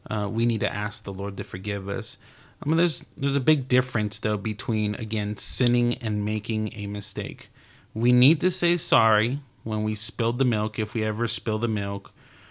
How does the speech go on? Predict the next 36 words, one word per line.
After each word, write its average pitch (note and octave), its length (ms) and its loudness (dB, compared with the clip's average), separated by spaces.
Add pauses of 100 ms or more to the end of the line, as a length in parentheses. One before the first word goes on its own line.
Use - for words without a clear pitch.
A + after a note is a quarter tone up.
(240)
or B2 600 6 (120)
if A#2+ 140 -4
we A#2+ 140 2
ever B2+ 160 6
lost A#2+ 340 6
something, G#2+ 720 0
we, G#2+ 400 -6
we A2 140 -8
can G#2+ 160 -6
apologize G#2 720 -2
or G2+ 80 -8
try - 160 -4
to G#2 80 -6
look G2+ 180 -8
for G#2+ 140 -6
it - 20 -6
to G2+ 80 -4
make G2 220 -6
things G2+ 260 -6
right. F#2+ 180 -6 (600)
But A2+ 500 2 (100)
we B2 140 -2
don't C3+ 240 2
necessarily C3+ 480 2
need A#2+ 160 0
to A2+ 160 0
ask A#2 300 -2
God A2 240 -2
to A2 80 -4
forgive G#2 500 -6
us A#2 160 -2
all A2+ 160 -2
the A2+ 100 -4
time. A2 320 -4
Like, G#2 280 -6 (240)
"Oh - 120 -14